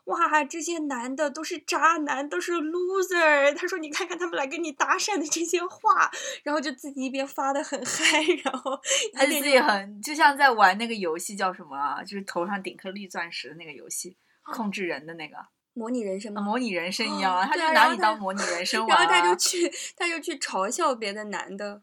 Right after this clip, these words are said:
Speaker 1: 后来他玩了五分钟之后，然后就马上把我的账号全部都删掉了。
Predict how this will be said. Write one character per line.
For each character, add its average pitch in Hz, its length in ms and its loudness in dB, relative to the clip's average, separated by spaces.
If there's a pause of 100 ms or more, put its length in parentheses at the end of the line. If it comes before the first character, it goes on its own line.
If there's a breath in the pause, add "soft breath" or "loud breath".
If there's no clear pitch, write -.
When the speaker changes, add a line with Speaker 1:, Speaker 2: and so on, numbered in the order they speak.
Speaker 1:
后 254 100 -4
来 208 160 0
他 226 200 0
玩 202 180 -2
了 214 80 -6
五 208 80 -10
分 208 220 -10
钟 208 160 -8
之 214 100 -10
后， 220 140 -6
然 196 100 -6
后 208 60 -6
就 208 100 -8
马 208 140 -8
上 208 160 -8
把 190 120 -2
我 202 80 -6
的 208 120 -6
账 226 280 -4
号 247 300 -2
全 - 180 -6
部 233 60 -10
都 220 100 -2
删 233 300 -4
掉 - 240 2
了。 302 300 -4